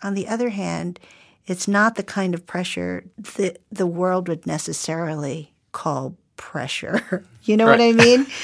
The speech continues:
Speaker 1: Because these are
Speaker 2: It's a
Speaker 1: people
Speaker 2: privileged,
Speaker 1: It's a
Speaker 2: privileged
Speaker 1: priv-
Speaker 2: pressure,
Speaker 1: It's a
Speaker 2: uh,
Speaker 1: very privileged pressure. That's a great way to put it. It's a privileged pressure.
Speaker 2: I, at least I think of a lot of misconduct, whether we're talking about students cheating or
Speaker 1: Yeah.
Speaker 2: the kinds of egregious things that happen in, in corporations.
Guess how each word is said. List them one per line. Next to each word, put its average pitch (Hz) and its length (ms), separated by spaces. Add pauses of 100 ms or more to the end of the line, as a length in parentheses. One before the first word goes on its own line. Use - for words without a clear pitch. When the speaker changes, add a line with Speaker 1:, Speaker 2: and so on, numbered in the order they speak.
(340)
Speaker 1:
Because 220 360
these 226 180
are 226 60
Speaker 2:
It's 220 100
a 269 40
Speaker 1:
people 233 240
Speaker 2:
privileged, 190 720
Speaker 1:
It's 254 220
a 262 80
Speaker 2:
privileged 214 420
Speaker 1:
priv- 269 300
Speaker 2:
pressure, 107 580
Speaker 1:
It's - 180
a 240 140
Speaker 2:
uh, - 20
Speaker 1:
very 247 380
privileged 233 640
pressure. - 500
That's 208 200
a 202 60
great 190 260
way 190 80
to 185 80
put 180 200
it. 131 160
It's 180 160
a 180 80
privileged 214 640 (240)
pressure. - 540
Speaker 2:
I, 131 140
at 160 180
least 220 220
I 165 100
think 165 180
of 131 120
a 123 40
lot 117 280
of 117 200
misconduct, 110 1000
whether 110 220
we're 104 80
talking 104 260
about 98 200
students 107 340
cheating 110 480
or 107 340
Speaker 1:
Yeah. 320 220
Speaker 2:
the 131 80
kinds 120 200
of 113 60
egregious 113 360
things 110 260
that 92 100
happen 101 340
in, 98 220
in 110 100
corporations. 104 640